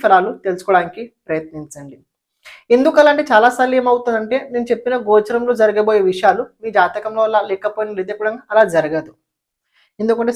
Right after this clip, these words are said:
సపోజ్ ఎగ్జాంపుల్ అనుకోండి, నేను గోచరం లోపల కాస్త ఈ రాశుల వారికి కాస్త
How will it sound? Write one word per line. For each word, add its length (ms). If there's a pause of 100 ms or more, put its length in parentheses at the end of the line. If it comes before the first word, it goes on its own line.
సపోజ్ 320
ఎగ్జాంపుల్ 480
అనుకోండి, 440
నేను 200
గోచరం 380
లోపల 240 (100)
కాస్త 220 (160)
ఈ 120
రాశుల 360
వారికి 300 (320)
కాస్త 240